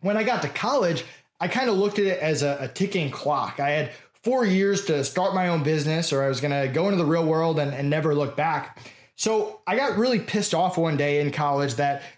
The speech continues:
the, the school bookstore was ripping people off, ripping me off. They were giving us pennies on the dollar of people,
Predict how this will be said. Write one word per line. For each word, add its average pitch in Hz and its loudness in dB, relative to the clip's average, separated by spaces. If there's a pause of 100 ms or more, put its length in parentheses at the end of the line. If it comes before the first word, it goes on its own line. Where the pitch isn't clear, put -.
the, 147 0
the 143 0
school 220 2
bookstore 175 2
was 131 -2
ripping 165 2
people 165 0
off, 135 0
ripping 143 0
me 175 2
off. 135 -2 (240)
They 165 2
were 165 0 (120)
giving 185 2
us 151 0
pennies 196 0
on 185 2
the 160 2
dollar 160 2
of 139 0
people, 165 0